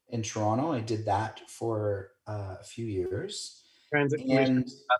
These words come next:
Speaker 2: like an advanced commission company or something like that for the real
Speaker 1: No, no,
Speaker 2: estate?
Speaker 1: no, for the Transit Commission, for, for
Speaker 2: Okay.
Speaker 1: Toronto Transit, yeah.
Speaker 2: Like
Speaker 1: So
Speaker 2: some
Speaker 1: it was, it was a salaried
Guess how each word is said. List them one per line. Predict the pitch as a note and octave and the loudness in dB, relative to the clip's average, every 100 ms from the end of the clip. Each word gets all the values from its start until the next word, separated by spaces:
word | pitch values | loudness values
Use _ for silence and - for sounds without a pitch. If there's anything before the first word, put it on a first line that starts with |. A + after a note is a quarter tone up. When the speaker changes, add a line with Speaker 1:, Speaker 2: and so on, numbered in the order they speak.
| B2+ | 2
Speaker 2:
like | B2 | 2
an | A#2+ A2 | 4 4
advanced | A2 A2 A2+ B2 - - | 4 4 4 2 -4 0
commission | A#2+ B2+ D#3+ C3+ | 2 2 0 0
company | D#3+ D#3+ E3 E3+ | -2 0 0 0
or | |
something | D#3+ E3+ E3 | -2 -4 -2
like | D#3+ D#3+ | -2 0
that | D#3+ - | 0 0
for | B2+ C#3 | 2 2
the | F3+ | 4
real | F#3+ | 4
Speaker 1:
No, | F3+ | 6
no, | F3 | 8
Speaker 2:
estate? | E3 | 8
Speaker 1:
no, | D3+ C3 B2+ - | 8 8 4 4
for | E3+ | 4
the | D#3 | 4
Transit | - D#3 D#3+ C3+ - - | 4 6 6 4 0 -2
Commission, | G#2+ G2+ - F#2+ - | -4 -4 -8 -12 -2
for, | C3+ C3 C3 B2+ A#2+ - - - | 2 8 10 10 8 4 -8 -2
for | C3+ C3 B2+ | 4 8 8
Speaker 2:
Okay. | B2 - - | 8 2 -4
Speaker 1:
Toronto | B2+ A#2+ A#2+ | 0 0 0
Transit, | A2+ A2+ G#2 - | -2 -2 -4 0
yeah. | B2+ A2 F#2 - - | 4 4 2 -6 -16
Speaker 2:
Like | - _ | -16 _
Speaker 1:
So | - E3 D#3+ | 6 8 10
Speaker 2:
some | E3 - | 10 8
Speaker 1:
it | - G#3 | 6 8
was, | G3+ - - - _ - | 6 4 -4 -10 _ 4
it | |
was | F#3+ F3+ | 6 6
a | D#3+ | 6
salaried | - C#3+ D3+ D3+ D3 C#3 | 8 10 10 8 4 0